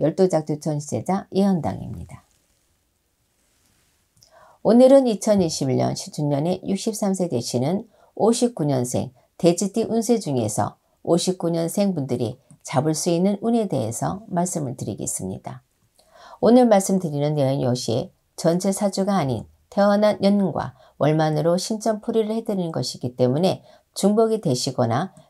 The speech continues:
변동이 되시는 분들도 있을 수 있다는 점도 참고해서 들으시면 될 것 같습니다. 하지만 아무리 좋은 운이라 해도 조상벌전이나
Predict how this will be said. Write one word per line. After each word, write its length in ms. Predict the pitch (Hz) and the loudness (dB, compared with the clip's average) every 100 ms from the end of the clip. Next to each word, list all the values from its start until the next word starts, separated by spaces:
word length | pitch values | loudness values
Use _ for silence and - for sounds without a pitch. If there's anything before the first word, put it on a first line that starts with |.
| _ | _
변동이 440 | 175 202 214 214 | 2 4 4 0
되시는 420 | 196 160 151 139 127 | 0 0 -2 -4 -4
분들도 500 | 123 120 113 170 - | -6 -6 -4 -4 -4
있을 260 | 190 202 190 | -4 -4 -2
수 140 | 185 | -2
있다는 340 | 175 151 135 | -2 -2 -2
점도 420 | 123 110 123 180 - - _ | -2 -4 -2 -4 -4 -16 _
참고해서 720 | - 240 240 240 233 196 175 | -4 -2 -2 -2 -2 -2 -4
들으시면 600 | 160 135 127 143 120 151 | -4 -6 -6 -6 -4 -4
될 240 | 151 139 - | -6 -8 -4
것 200 | 117 - | -4 -4
같습니다. 680 | 131 - 110 - - 143 _ _ _ _ - - - _ | -8 -8 -10 -8 -10 -12 _ _ _ _ -20 -20 -20 _
하지만 460 | 247 247 247 208 - | 2 4 6 4 4
아무리 320 | 135 196 233 | 2 2 2
좋은 340 | - 180 180 175 | 0 2 4 2
운이라 320 | 156 156 135 | 0 0 0
해도 520 | 135 135 117 127 190 _ | 0 0 0 0 -2 _
조상벌전이나 1080 | - 165 185 170 151 151 175 185 156 123 - | -6 -2 0 0 0 0 2 2 2 -2 -4